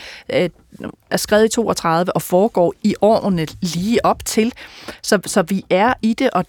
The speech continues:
ud over de her kabaretter, så er der også beskrivelser af, øhm, tidens, øh, fokus på nøgenkultur. Altså, på et tidspunkt bliver Pinneberg, øh,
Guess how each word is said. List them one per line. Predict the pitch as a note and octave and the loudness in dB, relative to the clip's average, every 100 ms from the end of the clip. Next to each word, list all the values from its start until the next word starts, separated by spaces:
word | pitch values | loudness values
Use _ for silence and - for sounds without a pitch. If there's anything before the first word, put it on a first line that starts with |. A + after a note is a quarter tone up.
| - | -2
ud | B3+ | 0
over | A#3+ F3+ | 2 2
de | E3+ A3+ | 0 0
her | A3 | -2
kabaretter, | - - F3+ E3+ D#3+ A3 A#3+ D#3+ - - - | -2 -2 0 0 2 2 2 -2 -6 -18 -4
så | - | 0
er | G3+ | 2
der | |
også | E3 G3+ | 2 0
beskrivelser | B3+ - - A#3 F#3+ - F3+ - | -4 -4 0 0 0 -2 -2 0
af, | F3+ E3 D#3 D3+ | 0 2 2 0
øhm, | D3+ D3 - - - - - - | -2 -4 -10 -20 -20 -20 -20 -6
tidens, | - B3+ F#3 F3 - | 0 2 2 0 0
øh, | F#3 | -2
fokus | - G#3+ G#3 A3+ | 2 0 2 -4
på | - F#3+ | 0 2
nøgenkultur. | E3+ D#3+ G3 D4 - G3 - F3+ - D#3 - | 4 4 4 2 0 -6 -4 -2 -2 -4 -4
Altså, | F3+ F3+ | -4 -4
på | - | -4
et | F#3 | -2
tidspunkt | - G3+ G#3+ F3+ | 0 2 2 2
bliver | F#3+ E3+ | 2 -2
Pinneberg, | - G3+ A3+ G3+ E3 - - | 2 2 2 2 0 0 -2
øh, | E3+ D#3+ | -2 -2